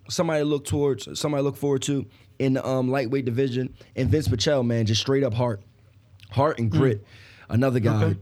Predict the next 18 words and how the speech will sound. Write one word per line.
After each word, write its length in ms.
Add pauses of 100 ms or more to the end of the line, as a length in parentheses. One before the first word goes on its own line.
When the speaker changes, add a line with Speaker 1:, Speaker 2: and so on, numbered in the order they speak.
Speaker 1:
to, 160
um, 160
to 120
look 160
forward 300
to 200
in 180
that, 180
uh, 320
in 100
that 140
division. 440 (180)
So 120
those 200
were 80
the 100
three 400
earlier, 540